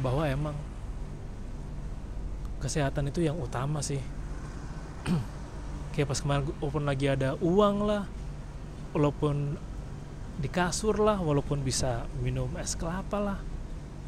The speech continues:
tapi kalau lagi nggak sehat, itu nggak nikmat beneran. Mau lu dibeliin mungkin kayak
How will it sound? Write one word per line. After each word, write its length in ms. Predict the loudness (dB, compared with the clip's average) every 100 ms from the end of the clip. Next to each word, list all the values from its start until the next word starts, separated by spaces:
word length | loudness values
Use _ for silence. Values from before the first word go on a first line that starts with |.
| -6 -6 -6 -8 -6 -6 -4
tapi 160 | -2 2
kalau 160 | 2
lagi 160 | 4 2
nggak 160 | 0 0
sehat, 320 | 0 0 -2 -6 -6 -6 -4 -6 -6 -6 -6 -6 -6 -4 -2
itu 80 | 2
nggak 320 | 4 6 4
nikmat 320 | 2 2 0 0
beneran. 400 | 0 2 2 2 -4 -8 -8 -8 -8 -8 -8 -6 2
Mau 240 | 4 6
lu 160 | 6 6
dibeliin 640 | 4 2 4 4 4 2
mungkin 320 | 0 0 0
kayak 240 | 2 2